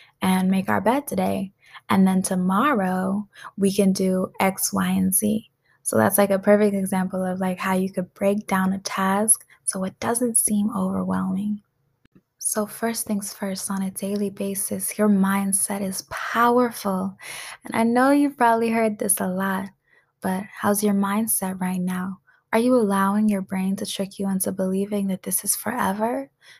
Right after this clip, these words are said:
that you won't overcome it? What's going on? What are you telling yourself? What are you internalizing? What do you believe? Because you might deal with depression your whole life,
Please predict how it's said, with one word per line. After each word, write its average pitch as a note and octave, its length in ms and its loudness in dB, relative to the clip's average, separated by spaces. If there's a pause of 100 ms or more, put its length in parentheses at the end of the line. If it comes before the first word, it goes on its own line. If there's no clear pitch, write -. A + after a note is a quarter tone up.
(100)
that - 220 -2
you A3 100 6
won't G3+ 220 4
overcome G#3 580 2
it? B3 200 -6 (500)
What's A3 340 4
going G3 320 2
on? F#3+ 380 -4 (400)
What A3+ 200 2
are C4+ 60 2
you C#4+ 160 0
telling A3 400 4
yourself? G3 520 -2 (380)
What G#3 180 6
are A3+ 60 6
you A3+ 140 4
internalizing? G3 1200 2 (440)
What A3+ 300 0
do B3 120 -4
you A3 100 2
believe? G3+ 680 0 (600)
Because A3+ 300 8
you E4 120 10
might F4+ 320 0
deal C#4 360 8
with A#3 180 0
depression - 600 0
your F#3 120 0
whole F#3+ 320 2
life, F#3+ 480 -2